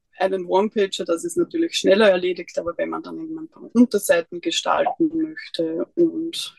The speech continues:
ja, natürlich sollte man sich auch mit Datenschutzerklärung, Impressum, wenn man braucht, A G Bs auseinandersetzen. Das zählt dann natürlich auch alles rein. Also ich würd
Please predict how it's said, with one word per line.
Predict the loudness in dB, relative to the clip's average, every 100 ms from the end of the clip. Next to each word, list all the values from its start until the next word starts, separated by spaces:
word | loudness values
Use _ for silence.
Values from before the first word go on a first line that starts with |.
| -6
ja, | -2
natürlich | 0 2 2 2
sollte | 2 2 2
man | 2
sich | 2 2
auch | 2 2
mit | 0
Datenschutzerklärung, | 2 2 2 0 0 -4 -4 0 2 6 4 4
Impressum, | 0 -2 -4 -4 -2 2 2 0 _ _ -20 -20 _ _ _ 4
wenn | 4 6
man | 2
braucht, | 4 6 6 0 -8 2
A | 2
G | 2 -2
Bs | 2 4 4 0 -4 -8 _ _ 0
auseinandersetzen. | 2 4 4 2 0 0 -4 -4 -4 -2 -2 -2
Das | -6 -4
zählt | -4 -4 -2
dann | -2
natürlich | -2 -2 0 0
auch | 2
alles | 2 2 0 0
rein. | 4 4 0 _ _ _ _ _ _ _ _ _ _ _ _ _ _ _ _
Also | 4 4 4 0 0 -4
ich | -8 -4
würd | -4 -4 -12